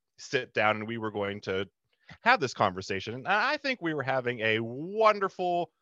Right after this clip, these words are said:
little chit chat, seeing where, you know, podcasting is going and the state of modern media. And then, um,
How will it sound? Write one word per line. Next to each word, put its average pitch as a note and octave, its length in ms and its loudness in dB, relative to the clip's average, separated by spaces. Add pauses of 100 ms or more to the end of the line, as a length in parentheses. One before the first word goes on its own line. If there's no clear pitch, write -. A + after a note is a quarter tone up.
(220)
little G2+ 280 0
chit - 320 -4
chat, C#3+ 500 4 (240)
seeing B2+ 500 -2
where, G#2 440 4 (200)
you B2 120 -6
know, G#2+ 160 0
podcasting C#3 760 2
is C3+ 120 -8
going C3+ 500 4
and G#2+ 340 -2
the G2+ 80 -10
state C3 400 0
of A#2 80 2
modern A2+ 460 2
media. A2+ 540 -2
And A#2+ 260 -2
then, A#2 240 2
um, G#2 340 0